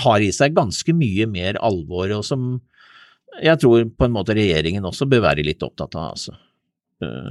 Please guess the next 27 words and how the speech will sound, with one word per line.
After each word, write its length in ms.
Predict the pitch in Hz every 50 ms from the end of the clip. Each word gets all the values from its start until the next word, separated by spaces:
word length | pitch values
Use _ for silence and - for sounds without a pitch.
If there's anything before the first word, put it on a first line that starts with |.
| - 85
det 140 | 98 107 -
sitter 380 | - 107 - - _ - 170 156
da 140 | 110 95 95 92 95
lærere 560 | 98 101 98 87 65 55 55 52 58 67 76
på 220 | - - 87 82 82
hvert 240 | 76 58 - _ _ _
nes 380 | - 76 80 78 78 101 - - - - - - - - - _ - - - 107
med 560 | 101 87 82 78 76 76 80 78 80 90 - - _ _ _ _ -
forbannelse, 960 | - - - 92 82 82 78 76 65 60 53 53 65 71 - - - 82 82 87 92 - - _ _ _ _ _ _ _ _ _ _ -
og 80 | 87
som 160 | - - 80 73 -
skal 260 | - 95 90 85 87
undervise, 480 | 78 69 67 67 65 64 - - 58 57
eh, 480 | 64 76 73 73 71 69 69 - - _ _ _ _ _ - - - - - - - _ - -
og 480 | 90 82 85 87 80 76 90 - 87 - _ -
late 320 | 113 107 80 - - - -
som 160 | 87 80 80
de 80 | 82 80
er 80 | 78
motiverte 640 | 78 78 78 - 85 82 73 64 - _ - 80 78 78 80 78
ut 80 | 76 -
fra 220 | - 82 78 80 78 78
noen 400 | 80 78 80 - 92 87 78 78
som 160 | - - 92
ikke 320 | 80 - - 87 78 78 78 76 73 78 85 - _ _ _ -
bryr 320 | 85 85 78 71 71 - -
seg. 240 | 180 190 127 -